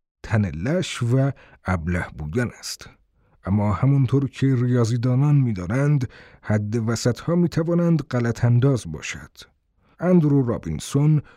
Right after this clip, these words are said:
مدیر ارشد اجرایی شرکت تبلیغاتی معروف بی بی دی او،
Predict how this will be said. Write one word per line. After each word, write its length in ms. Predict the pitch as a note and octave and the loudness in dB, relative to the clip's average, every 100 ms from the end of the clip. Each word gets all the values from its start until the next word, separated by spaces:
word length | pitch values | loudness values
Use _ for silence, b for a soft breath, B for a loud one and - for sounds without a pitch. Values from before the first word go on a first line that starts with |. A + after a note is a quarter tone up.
| B - | B 0
مدیر 360 | C#3+ D3+ F#3 F3+ | 2 2 0 -2
ارشد 400 | B2+ A#2 E3 E3+ | -4 -2 -2 0
اجرایی 600 | B2+ A#2+ G#2+ G2 A#2 A2+ | -2 -4 -4 -4 -2 -4
شرکت 500 | - G#2 G2 B2+ C3 | -4 -6 -2 -4 -4
تبلیغاتی 760 | - A2+ D#2 D#2+ F2+ - A#2+ | -4 -4 -4 -8 -10 -6 -2
معروف 540 | A2 A2 - D3 C3 C#3 C3 B B B - | 0 0 -2 -4 0 0 0 B B B -4
بی 200 | A#2+ A2 | 0 0
بی 220 | G#2 F#2 | 0 -4
دی 280 | F#2 A2 - | -4 -4 -2
او، 260 | D3+ E3 | 0 0